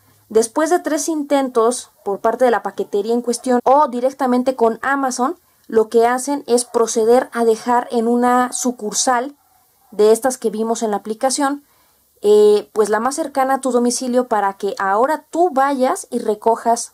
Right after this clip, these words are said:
tu producto. Esto únicamente y exclusivamente en caso de que no te hayan encontrado en los tres intentos, ¿sale? Y bueno, eh, un dato cultural. Ingrid, ¿llegan mis paquetes bien protegidos?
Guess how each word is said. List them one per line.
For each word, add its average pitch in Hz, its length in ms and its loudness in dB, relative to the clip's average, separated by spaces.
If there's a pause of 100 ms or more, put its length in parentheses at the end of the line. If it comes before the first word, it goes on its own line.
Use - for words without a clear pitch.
tu 190 120 -10
producto. 170 600 -4 (300)
Esto 403 520 2
únicamente 294 840 0
y 277 80 -4
exclusivamente 247 800 -2
en 269 80 -4
caso 254 260 -2
de 214 120 -2
que 208 140 -6
no 240 240 0
te 285 100 0
hayan 262 240 0
encontrado 226 680 -2 (380)
en 262 240 4
los 233 160 0
tres 220 280 -4
intentos, 269 680 -4 (440)
¿sale? 190 460 0 (280)
Y 339 240 4
bueno, 294 400 2 (100)
eh, 233 340 6
un 285 160 4
dato 294 280 0
cultural. 247 600 2 (360)
Ingrid, 370 520 6 (320)
¿llegan 370 520 0
mis 339 120 2
paquetes 311 460 -2
bien 294 180 0
protegidos? 302 840 -2